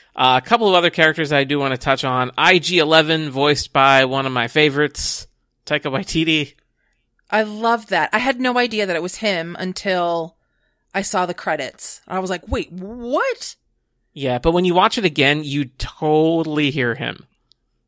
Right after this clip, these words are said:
Speaker 2: Yeah. I, my God. Um, so I don't know how you felt back watching Empire Strikes Back back in the day. And we see I G eighty-eight,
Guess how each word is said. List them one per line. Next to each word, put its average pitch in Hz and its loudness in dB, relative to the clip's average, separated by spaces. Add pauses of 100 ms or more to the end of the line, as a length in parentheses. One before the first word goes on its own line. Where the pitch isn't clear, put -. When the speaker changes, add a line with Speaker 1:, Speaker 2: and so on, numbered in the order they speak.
(180)
Speaker 2:
Yeah. 165 -4 (320)
I, 247 2 (220)
my 254 0
God. 151 0 (220)
Um, 196 2
so 240 0
I 226 0
don't 320 0
know 240 -4
how 220 -2
you 208 -6 (580)
felt 180 -2
back 180 -4
watching 165 -6
Empire 156 -6
Strikes 151 -8
Back 131 -16
back 151 -8
in 151 -12
the 151 -12
day. 143 -12 (540)
And 175 -6
we 196 -8
see 254 -4
I 196 2
G 202 -4
eighty-eight, 156 -10